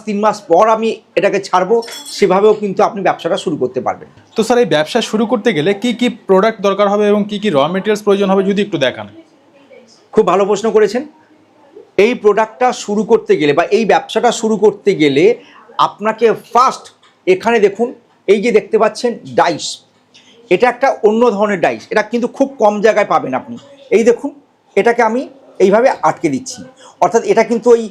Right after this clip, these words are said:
Speaker 1: প্রচণ্ড ভারী, এটাকে আমি খুব, মানে তুলবো না, আমি এইভাবে আটকে দিলাম, এইভাবে আমি আটকে দিলাম। এটা হচ্ছে এই এরকম ডাইস, এই ধরনের যে মোমবাতি দেখতে পাচ্ছেন, এই ধরনের মোমবাতির ডাইস,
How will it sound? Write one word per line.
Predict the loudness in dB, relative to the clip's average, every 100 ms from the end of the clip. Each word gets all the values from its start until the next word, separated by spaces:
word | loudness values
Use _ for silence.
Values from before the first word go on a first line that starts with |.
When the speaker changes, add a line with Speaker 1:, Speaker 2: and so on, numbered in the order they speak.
| -14 _
Speaker 1:
প্রচণ্ড | -2 0 2 0 0
ভারী, | -2 -2 -6 -16 _ _ -12 -2
এটাকে | 0 2
আমি | 0 -2 -6 _
খুব, | -6 -2
মানে | 0 -2 -6 _ _ _
তুলবো | 2 4 4
না, | 0 -4 -10 _ _ _ _
আমি | 0 2
এইভাবে | 2 4 4
আটকে | 2 -2
দিলাম, | 0 -2 -2 0
এইভাবে | 2 2 2
আমি | 0
আটকে | -2 -4
দিলাম। | -10 -12 -14 _
এটা | -2 0 0
হচ্ছে | -4 -4 -4 -4 0
এই | 2 2
এরকম | 2 0 0 0
ডাইস, | -2 -2 -12 _ _ _ _ -20 -4
এই | 0 2
ধরনের | 4 4
যে | 2
মোমবাতি | 0 0 -2 0
দেখতে | -2 0
পাচ্ছেন, | -2 -2 -6 -10 -16 -20 _ _
এই | 2
ধরনের | 4 4 2
মোমবাতির | 2 0 -2 -2
ডাইস, | -2 -2